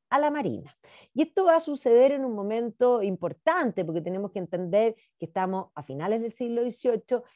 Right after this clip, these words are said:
que ha sucedido la Revolución Francesa, que se ha desmadrado la Revolución Francesa, él mismo había huido por lo mismo, y que posteriormente va a estallar la guerra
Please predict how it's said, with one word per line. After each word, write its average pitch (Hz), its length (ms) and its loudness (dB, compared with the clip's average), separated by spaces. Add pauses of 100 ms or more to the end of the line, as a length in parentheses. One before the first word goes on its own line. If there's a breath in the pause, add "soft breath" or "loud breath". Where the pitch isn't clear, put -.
(100)
que 127 100 -8
ha 117 100 -8
sucedido 170 580 0
la 247 120 0
Revolución 220 520 -2
Francesa, 214 640 -10 (260 soft breath)
que 165 80 -8
se 180 140 -4
ha 180 80 2
desmadrado 180 680 4
la 262 80 2
Revolución 220 440 -4
Francesa, 208 340 -6
él 160 80 -2
mismo 165 200 -4
había 165 220 -2
huido 233 380 2
por 190 100 -2
lo 185 140 -2
mismo, 190 320 -6 (220 soft breath)
y 240 120 -2
que 262 200 4
posteriormente 269 720 -2
va 269 80 0
a - 20 -4
estallar 233 580 2 (220 soft breath)
la 196 160 0
guerra 233 480 2